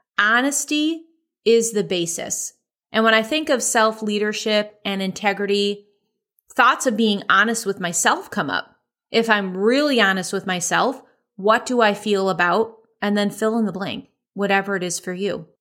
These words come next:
And a couple of months ago, I had a situation come up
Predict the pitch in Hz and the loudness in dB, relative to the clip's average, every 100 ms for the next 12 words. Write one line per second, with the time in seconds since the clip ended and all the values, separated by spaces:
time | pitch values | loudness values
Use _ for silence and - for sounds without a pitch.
0 | _ _ _ _ - 226 226 302 339 254 | _ _ _ _ -6 -4 0 0 2 2
1 | 233 226 220 214 202 - 202 202 208 202 | 2 0 0 2 4 4 0 2 -2 -2
2 | 220 202 202 196 196 202 - 202 190 190 | -4 -6 -4 -4 -4 -8 -6 -4 0 0
3 | 185 | -2